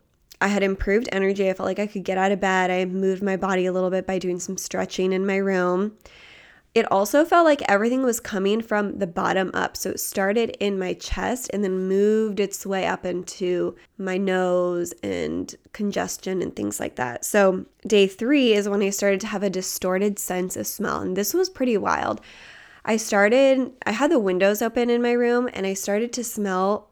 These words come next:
almost like a sour vomit smell out of my patio. And I thought it was my rug outside that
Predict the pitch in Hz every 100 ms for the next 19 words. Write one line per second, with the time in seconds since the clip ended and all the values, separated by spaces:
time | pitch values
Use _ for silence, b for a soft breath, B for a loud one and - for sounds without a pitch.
0 | - 190 196 185 196 196 - 190 196 196
1 | 196 190 - - 196 - - 220 220 -
2 | 190 196 185 185 - 202 202 233 262 277
3 | B B B 208 214 208 196 214 240 240
4 | 233 220 208 175 165 160 247 254 B B
5 | B - 226 226 226 220 233 220 185 -